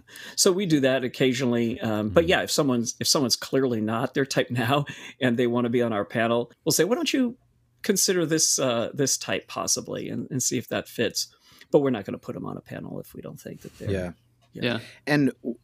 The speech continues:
Speaker 3: this is kind of an aside,
Speaker 2: Sure.
Speaker 3: but one thing that we've told people before when they're in that process of discovery,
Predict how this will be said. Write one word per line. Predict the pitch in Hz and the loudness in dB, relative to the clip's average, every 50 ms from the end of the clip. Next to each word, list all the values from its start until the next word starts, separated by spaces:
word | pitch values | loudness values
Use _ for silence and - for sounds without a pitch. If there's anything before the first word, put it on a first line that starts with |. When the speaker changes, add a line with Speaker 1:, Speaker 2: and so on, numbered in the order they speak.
| _ _ _ _ | _ _ _ _
Speaker 3:
this | - 107 - - 82 139 143 127 - | -2 -2 -2 2 4 4 4 6 6
is | 131 107 - | 4 4 4
kind | - 123 110 107 | 4 4 4 4
of | 92 95 | 4 2
an | 92 | 2
aside, | 87 - - 110 101 101 98 92 92 | 2 4 4 6 6 6 6 4 2
Speaker 2:
Sure. | 85 | 2
Speaker 3:
but | 85 101 95 90 - _ _ _ _ - - _ _ _ _ _ _ _ _ - - _ - _ - - - - - - - - _ - | 4 4 4 4 0 _ _ _ _ -20 -20 _ _ _ _ _ _ _ _ -20 -20 _ -20 _ -20 -20 -20 -20 -20 -20 -20 -20 _ -6
one | - 107 98 95 117 131 135 120 | -2 0 4 6 6 6 6 4
thing | - 120 110 104 104 98 92 85 | 2 2 4 4 4 2 2 4
that | 85 101 92 90 85 - - _ _ _ _ _ _ _ _ _ | 4 4 4 4 2 -2 -4 _ _ _ _ _ _ _ _ _
we've | - 101 92 - | -4 -4 -4 -2
told | - 113 107 107 101 95 - | 2 4 4 4 4 2 2
people | 110 101 90 - 101 90 | 2 2 4 4 2 4
before | 87 87 - - 95 95 95 90 | 2 0 2 4 4 4 6 4
when | 87 87 87 | 4 2 2
they're | 85 85 87 | 2 2 4
in | 90 90 | 4 2
that | 87 82 - - | 2 0 -2 -2
process | - - 90 92 90 - 110 98 - | -2 0 2 2 2 2 0 0 0
of | 87 | 0
discovery, | 80 87 82 - - 98 95 95 110 123 135 135 127 | 0 0 -2 0 2 2 4 4 4 4 4 2 0